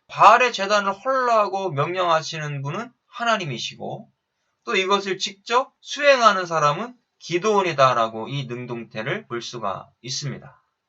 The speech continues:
자, 오늘은 칼 능동태에 대해서 공부했습니다.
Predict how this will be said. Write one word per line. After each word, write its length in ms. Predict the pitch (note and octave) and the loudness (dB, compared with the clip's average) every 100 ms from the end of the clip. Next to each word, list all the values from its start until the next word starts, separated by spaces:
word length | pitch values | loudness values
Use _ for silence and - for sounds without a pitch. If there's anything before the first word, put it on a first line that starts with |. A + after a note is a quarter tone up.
| _ _ _ _ _ _ | _ _ _ _ _ _
자, 140 | - C#3 | -6 0
오늘은 600 | D#3 A3 C4 A3 F3 C3+ | 2 2 2 -2 -6 -12
칼 380 | - B3+ C4 A3 | -8 -4 -4 -4
능동태에 760 | D3 F#3 C4 C4 A3+ G3 F3+ | -6 -4 -4 -6 -6 -2 -2
대해서 680 | D3+ B2+ A2+ G#2+ G2+ E2+ - - | -2 -4 -6 -10 -14 -14 -16 -8
공부했습니다. 960 | C3+ D#3 D3 - G2+ F#2 G#2+ G2+ - | -6 -4 -4 -8 -14 -12 -10 -10 -16